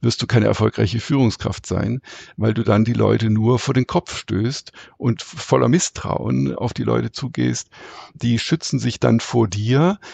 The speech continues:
und warten nur auf den Moment, wo du Schwäche zeigst, um an deinem Stuhl sägen zu können.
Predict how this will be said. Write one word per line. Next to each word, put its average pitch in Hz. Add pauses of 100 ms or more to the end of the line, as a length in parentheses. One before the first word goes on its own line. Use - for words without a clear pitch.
(100)
und -
warten 120
nur 117
auf 117
den 110
Moment, 107
wo 104
du 101
Schwäche 110
zeigst, -
um 101
an 101
deinem 110
Stuhl 135
sägen -
zu -
können. -